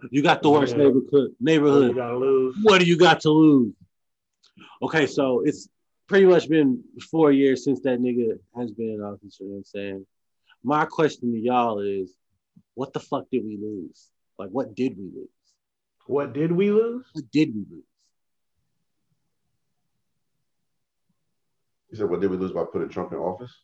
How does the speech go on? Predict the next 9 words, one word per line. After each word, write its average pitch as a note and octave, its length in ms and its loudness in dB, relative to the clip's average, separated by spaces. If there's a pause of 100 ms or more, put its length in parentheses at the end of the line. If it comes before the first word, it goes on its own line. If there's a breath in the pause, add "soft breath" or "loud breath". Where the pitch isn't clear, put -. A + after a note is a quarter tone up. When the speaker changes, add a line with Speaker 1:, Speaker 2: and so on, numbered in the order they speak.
(140)
Speaker 1:
Yes. B2 540 0 (180)
What C#3+ 240 -6
did C3+ 260 -2
we A#2+ 140 -2
lose? A#2+ 240 -4 (720)
Like, A#2+ 120 -4
what C#3 160 2
real C3+ 600 2 (100)
harm A#2+ 500 -8